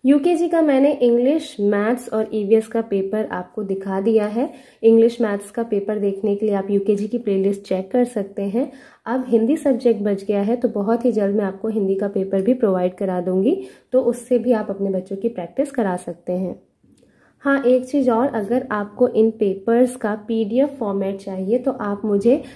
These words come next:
डिस्क्रिप्शन में दिए हुए नंबर पे WhatsApp कर सकते हैं और आप मुझे मेल करके भी बता सकते हैं।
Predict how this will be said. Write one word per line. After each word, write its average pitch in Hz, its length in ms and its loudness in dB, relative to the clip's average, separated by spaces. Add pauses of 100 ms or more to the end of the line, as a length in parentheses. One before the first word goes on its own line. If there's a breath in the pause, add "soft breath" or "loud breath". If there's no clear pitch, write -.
(120 loud breath)
डिस्क्रिप्शन 226 580 0
में 262 180 6
दिए 220 240 4
हुए 233 220 4
नंबर 202 380 0
पे 240 140 0
WhatsApp 196 560 -4
कर 226 140 -2
सकते 208 360 -8
हैं 226 320 -2 (280 loud breath)
और 208 200 -2
आप 208 220 -2
मुझे 208 220 4
मेल 214 260 4
करके 208 320 -2
भी 220 140 0
बता 185 340 -4
सकते 180 360 -12
हैं। 175 400 -12